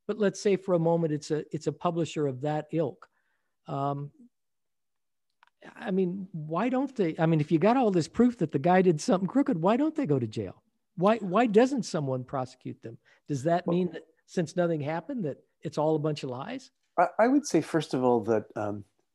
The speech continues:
Speaker 2: just, just as you correctly indicted the, the media for running on advertisement,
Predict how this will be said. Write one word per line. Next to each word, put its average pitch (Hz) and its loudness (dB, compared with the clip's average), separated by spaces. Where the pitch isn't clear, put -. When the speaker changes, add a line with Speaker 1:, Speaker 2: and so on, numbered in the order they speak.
Speaker 2:
just, - -4
just - -2
as 117 0
you 120 4
correctly 117 0
indicted 107 2
the, 104 0
the 110 -4
media 113 4
for 104 -2
running 113 0
on 101 0
advertisement, 101 -2